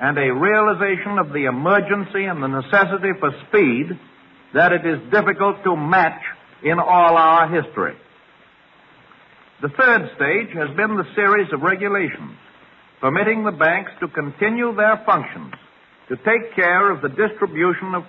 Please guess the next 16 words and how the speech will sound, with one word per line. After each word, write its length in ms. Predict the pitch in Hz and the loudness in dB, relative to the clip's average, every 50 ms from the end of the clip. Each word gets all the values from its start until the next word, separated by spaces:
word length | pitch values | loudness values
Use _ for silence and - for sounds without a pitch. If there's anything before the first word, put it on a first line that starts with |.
| - - | -10 -4
food 460 | 185 175 165 165 170 180 190 180 180 - - _ _ _ _ _ - | 0 2 2 2 2 2 0 -2 -4 -16 -18 _ _ _ _ _ -18
and 140 | 95 104 107 | -16 -14 -6
household 580 | - 175 190 190 - - 180 175 180 180 165 175 | 0 2 2 2 2 2 0 0 0 0 -2 -4
necessities 760 | 170 160 - - 156 143 127 127 127 - 156 180 202 202 190 - - _ _ _ _ _ _ _ - | -6 -6 0 2 2 2 2 -2 -6 -6 -4 -4 -4 -6 -8 -16 -20 _ _ _ _ _ _ _ -4
and 300 | 139 160 180 190 202 196 | 0 0 2 2 0 -2
the 60 | 196 | -6
payment 440 | - - - 214 208 185 185 202 202 208 | -6 -2 -2 -2 0 0 0 -2 -2 -2
of 80 | 196 196 - - | -6 -6 -4 -2
payroll. 520 | 220 208 165 135 113 95 82 73 60 57 - - _ _ _ _ _ _ _ _ _ _ _ _ _ _ _ _ _ _ _ _ _ _ _ _ _ _ _ _ _ _ _ _ _ _ _ _ _ - | 0 0 2 2 2 0 -2 -4 -10 -14 -18 -20 _ _ _ _ _ _ _ _ _ _ _ _ _ _ _ _ _ _ _ _ _ _ _ _ _ _ _ _ _ _ _ _ _ _ _ _ _ -2
This 160 | 160 240 269 - - | 0 0 0 0 0
bank 240 | 190 196 202 208 202 | 0 2 2 0 -2
holiday, 680 | - - 165 147 123 110 104 101 104 113 135 185 208 208 - - _ _ _ _ _ _ | -2 0 0 2 2 0 0 -2 -4 -4 -4 -4 -6 -10 -14 -18 _ _ _ _ _ _
while 220 | - 147 160 170 175 | 0 2 2 4 4
resulting 500 | 180 180 160 165 196 202 214 220 220 208 | 2 2 0 2 2 2 2 0 -2 -4
in 140 | 196 160 156 | -4 -2 -2
many 200 | 180 190 208 | -2 -2 -2